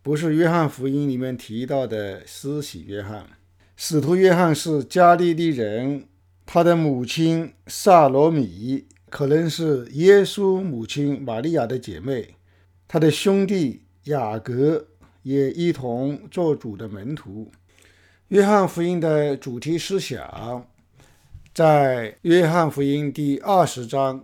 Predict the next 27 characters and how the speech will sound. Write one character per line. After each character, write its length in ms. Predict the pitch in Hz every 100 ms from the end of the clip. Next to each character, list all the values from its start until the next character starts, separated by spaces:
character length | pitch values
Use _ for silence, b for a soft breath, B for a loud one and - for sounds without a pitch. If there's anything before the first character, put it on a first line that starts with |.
| -
第 160 | 143 123
三 420 | - 165 170 156
十 220 | - 117
到 260 | 117 123 101
三 380 | - 156 160 156
十 320 | 110 117 113 _
一 260 | 156 160 160
节， 560 | 151 110 98 120 139 - _ _ _ _ _ _ _ _ _ _ _ _ _
经 220 | - 190
文 100 | 185
提 220 | 175 147 151
到 480 | 165 139 120 - _
耶 260 | 170 180 196
稣 300 | - 185 170
在 380 | 180 151 123 110
门 260 | 120 147
徒 180 | 156 160
面 240 | 170 156
前 520 | 131 107 101 110 120 - _
另 220 | 156 170
外 280 | 156 147 123
行 260 | - 120 135
了 340 | 131 110 107
许 360 | - - 98 95
多 240 | 131 131
神 360 | - 87 98 113
迹 380 | 147 127 -